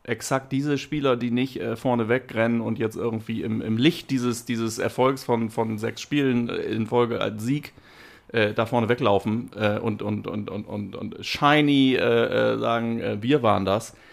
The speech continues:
dass er die alle irgendwie einbindet in eine, in eine, in eine Gruppe, äh, wo du hörst, ja, auch zwischen den Zeilen, wenn die quatschen oder ich weiß nicht, Bitt-, äh, Bittencourt sagte irgendwie,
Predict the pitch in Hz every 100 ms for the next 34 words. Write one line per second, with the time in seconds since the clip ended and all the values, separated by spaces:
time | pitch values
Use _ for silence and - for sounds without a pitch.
0 | - 110 113 107 147 220 - 160 170 120
1 | 135 - 131 185 160 156 156 - 135 131
2 | 131 123 127 123 123 123 113 - 190 180
3 | 170 127 147 135 135 131 123 135 139 120
4 | 101 - 107 123 123 117 104 123 123 117
5 | 113 110 107 - 127 - 120 113 110 110
6 | 107 104 98 107 - 117 113 110 104 104
7 | 127 110 - 104 107 104 107 104 101